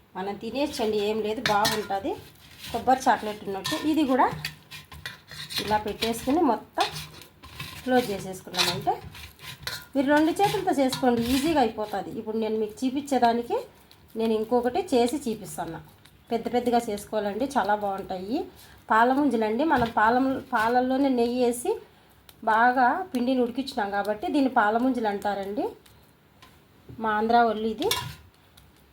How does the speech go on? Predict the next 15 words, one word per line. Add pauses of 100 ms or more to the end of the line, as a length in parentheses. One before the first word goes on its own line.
(440)
ఆంధ్ర (100)
పా-, (220)
పాల (100)
ముంజలండి
ఇవి. (120)
చూడండి, (760)
ఇలా (1000)
చూసారు
కదా,
ఎంత (140)
సింపుల్గా
మనం
క్లోజ్
చేసేసామో. (540)
ఇంకా